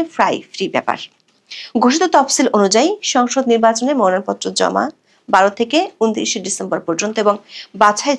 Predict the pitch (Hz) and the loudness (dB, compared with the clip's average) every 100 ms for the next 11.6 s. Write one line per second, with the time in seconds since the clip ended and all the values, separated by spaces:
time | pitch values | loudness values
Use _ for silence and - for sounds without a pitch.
0 | - 101 110 - _ _ _ - 240 233 | 0 -2 -2 -10 _ _ _ -2 -2 0
1 | 180 - 196 208 262 392 392 175 185 165 | -4 -4 -2 -2 -4 -4 -2 -2 -2 -4
2 | 156 113 120 - - - - - _ _ | -4 -4 -4 -6 -8 -10 -16 -20 _ _
3 | - _ 247 254 262 269 285 269 330 262 | -20 _ 2 4 4 2 0 2 0 0
4 | 233 233 226 233 - 196 - 165 330 - | 0 0 0 0 0 -2 0 0 0 -2
5 | _ - 185 - 87 82 - - _ _ | _ -4 -2 0 -2 -4 -6 -10 _ _
6 | _ - - - 254 247 330 339 - 311 | _ -20 -6 -2 -2 2 2 4 0 -2
7 | - 302 294 233 220 214 190 165 - 127 | 2 2 4 4 2 2 -2 -2 -2 -6
8 | - 160 151 _ _ _ _ - 226 254 | -4 -8 -8 _ _ _ _ 2 2 0
9 | 269 269 240 240 240 240 226 233 233 226 | 0 0 -2 0 0 2 2 0 0 -4
10 | 226 262 - 226 220 202 240 415 202 190 | -4 -2 0 2 2 2 0 0 -2 -4
11 | - - 82 - 87 - | -6 -6 -6 -8 -10 -10